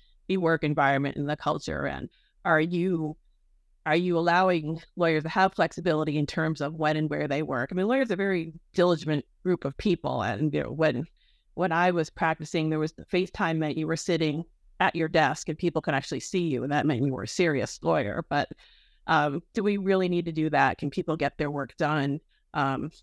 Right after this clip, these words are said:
in a different way? And what are your expectations or unwritten expectations? So maybe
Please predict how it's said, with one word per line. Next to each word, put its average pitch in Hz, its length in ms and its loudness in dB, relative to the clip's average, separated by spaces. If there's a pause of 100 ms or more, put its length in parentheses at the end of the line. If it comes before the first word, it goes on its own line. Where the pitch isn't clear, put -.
(200)
in 185 140 2
a 165 60 2
different 160 400 0
way? 127 420 -2 (400)
And 151 380 -2
what 196 180 4
are 220 60 2
your 202 440 0 (220)
expectations 165 1040 -4
or 107 280 -10 (520)
unwritten 170 920 0 (320)
expectations? - 960 -4
So 156 260 0
maybe 175 580 0